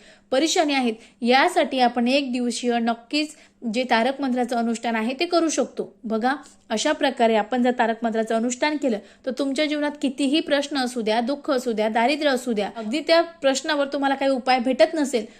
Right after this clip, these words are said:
तर अगदी तुम्ही तारक मंत्राचं हे अनुष्ठान करा. शंभर टक्के तुमची कोणतीही इच्छा असू द्या, समस्या असू द्या, दूर होणार आहे. अतिशय साध्या पण अतिशय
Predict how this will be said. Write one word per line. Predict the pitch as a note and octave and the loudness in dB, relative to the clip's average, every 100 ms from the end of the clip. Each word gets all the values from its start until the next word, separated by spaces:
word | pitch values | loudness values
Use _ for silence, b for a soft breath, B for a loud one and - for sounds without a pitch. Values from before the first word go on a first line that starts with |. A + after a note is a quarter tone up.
| B | B
तर | B3+ | -2
अगदी | A#3+ D4+ | 0 0
तुम्ही | D#4+ D#4+ | -2 -2
तारक | D#4 B3+ C4 | 0 0 0
मंत्राचं | C4+ B3 B3+ C4+ | -2 -2 -2 2
हे | |
अनुष्ठान | A#3+ A#3+ A#3+ C#4 C4 | 2 2 -2 -4 -2
करा. | B3 G#3 B B | -2 -4 B B
शंभर | - C#4 B3+ D4 | -4 -2 2 2
टक्के | D#4 D#4 D4+ C#4+ | 2 0 -2 -4
तुमची | C#4 B3+ C#4+ | -4 -4 -6
कोणतीही | - C4+ B3 D4+ | -2 0 2 0
इच्छा | D4 C#4 - C#4 | 2 0 0 2
असू | B3 A#3 | 2 0
द्या, | G#3+ A#3+ | 2 0
समस्या | C4+ A#3+ C4+ C4+ B3 | 0 -2 -2 0 -2
असू | A#3 | -2
द्या, | A3 B3 | -2 -2
दूर | B3 B3+ E4 | -2 -2 0
होणार | D#4 B3 A3 | 0 0 0
आहे. | G3+ - B B | -2 -8 B B
अतिशय | - A3 C#4 D4+ - | -6 -2 -2 -2 -2
साध्या | D4 A#3+ A#3+ | 2 4 4
पण | A#3+ B3+ | 2 -2
अतिशय | B3 B3 C#4+ C#4+ D4 | -4 -2 -4 2 4